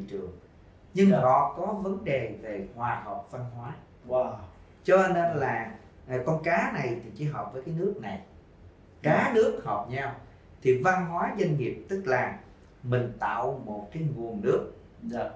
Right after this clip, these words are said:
Speaker 1: và mình tuyển cá hợp với nước. Giống như cá nước ngọt thì chỉ sống được trong nước ngọt, mà cá nước mặn thì sống ngoài biển.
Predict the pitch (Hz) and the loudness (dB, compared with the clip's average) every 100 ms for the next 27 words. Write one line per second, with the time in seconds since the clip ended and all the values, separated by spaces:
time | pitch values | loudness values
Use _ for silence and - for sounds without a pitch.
0 | - 123 127 - - 117 180 196 190 - | 0 2 2 0 -6 -2 0 0 -4 0
1 | 202 269 - 131 110 - - 147 180 208 | 2 2 -4 -4 -4 -4 0 2 4 2
2 | - - - - - - - 135 - 240 | -2 -12 -20 -20 -20 -20 -2 4 4 6
3 | - - 240 - 135 - 120 101 143 185 | 4 4 2 -2 -2 -2 -4 -6 -6 -4
4 | 196 127 - 139 135 143 - 104 101 104 | -2 -2 -2 -2 -4 -6 -6 -6 -6 -8
5 | 107 135 196 208 123 117 113 120 107 139 | -6 -2 0 0 -4 -8 -10 -10 -4 -2
6 | 175 196 117 98 101 120 | -2 -2 -2 -4 0 -2